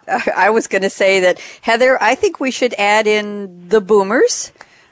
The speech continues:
Uh, I don't know who else on the call is in my generation, but I think we should add boomers who, we still love our cars. We, as most of us, are at a point where we can pick and choose what we want, whether it's a vintage model or the latest and greatest.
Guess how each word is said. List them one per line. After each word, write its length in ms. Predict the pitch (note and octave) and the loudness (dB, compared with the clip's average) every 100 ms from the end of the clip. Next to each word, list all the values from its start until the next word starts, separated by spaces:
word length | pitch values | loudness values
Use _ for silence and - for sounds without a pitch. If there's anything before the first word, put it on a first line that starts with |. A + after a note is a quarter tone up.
| _ | _
Uh, 40 | E3+ | -2
I 160 | D#3+ | -2
don't 100 | F3+ | -2
know 100 | F3 | -2
who 140 | F#3 F#3 | 0 0
else 240 | F3 - | 0 0
on 140 | E3 | -2
the 80 | E3 | -2
call 340 | - F#3+ F3 E3+ | -2 0 2 2
is 220 | E3 - | 0 -2
in 160 | E3 | -4
my 180 | D#3 D#3+ | -2 -2
generation, 720 | D#3+ E3 D3+ D3+ C#3+ - F#3 F#3+ | -2 -2 -2 -2 -4 -4 -10 -2
but 240 | E3 D3+ | 0 0
I 80 | D#3 | -2
think 200 | G#3+ G#3 | -4 -8
we 80 | G#3+ | -6
should 180 | G#3 | -2
add 180 | F#3 F3+ | -2 -2
boomers 460 | - A3+ C#4 G#3 - | -2 -4 -2 -4 -2
who, 240 | A3+ A3+ - - - | -2 -2 -10 -20 -4
we 160 | C#4+ | -2
still 280 | G#4 - A#4 | 0 0 0
love 180 | B3+ D#3+ | 0 0
our 140 | C#3+ | -2
cars. 500 | C3+ E3+ B2+ F#2 - - - _ | -2 -2 -2 -4 -10 -12 -20 _
We, 360 | F#3+ G3+ F#3 F#3 | -4 0 0 0
as 300 | - F3+ - | -4 -8 -10
most 380 | - E3 F3 F3 | -12 -4 -2 -2
of 100 | F#3+ | -2
us, 220 | F3+ F3+ | -2 -2
are 120 | F#3 E3+ | -2 -2
at 80 | |
a 40 | E3 | -4
point 300 | - F#3+ - | -4 -6 -2
where 160 | E3 | -4
we 100 | E3 | -4
can 200 | D#3+ E3 | -6 -10
pick 240 | D#3+ G3+ - | -8 -10 -8
and 100 | E3 | -10
choose 340 | - F3+ E3+ | -6 -6 -4
what 200 | E3+ - | -4 -4
we 140 | D#3+ D3+ | -6 -6
want, 520 | C3+ C3 F3 - - | -6 -4 -4 -8 -6
whether 320 | E3+ D3 C3+ | -4 -4 -6
it's 160 | C#3 D#3+ | -8 -8
a 60 | |
vintage 420 | D3 D3+ D3+ F3 | -4 -4 -4 -10
model 420 | D#3 D3+ D#3+ G3+ G#3 | -6 -4 -2 -2 -2
or 140 | D#3+ | -4
the 140 | D3+ | -4
latest 420 | C#3+ C#3 C#3 D3 D3+ | -6 -6 -6 -12 -12
and 140 | D3 | -6
greatest. 520 | D3+ C3+ E3+ A3 - | -4 -2 -4 -6 -14